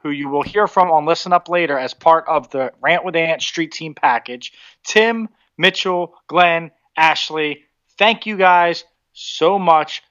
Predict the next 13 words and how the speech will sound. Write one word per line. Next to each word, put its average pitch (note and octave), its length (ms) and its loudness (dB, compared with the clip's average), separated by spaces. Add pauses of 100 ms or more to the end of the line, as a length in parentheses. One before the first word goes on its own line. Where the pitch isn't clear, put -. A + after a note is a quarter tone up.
S-, - 180 -14 (100)
a-, F3 220 4
and G#3 160 4
Martin. E3+ 380 6 (120)
I D#3+ 140 2
can't G#3+ 220 4
forget G3+ 260 0
Martin. F#3+ 380 2 (180)
Thank F#3+ 240 0
you, F#3+ 60 -8
Martin, F3 400 2 (460)
so A3 300 0
much G3 380 4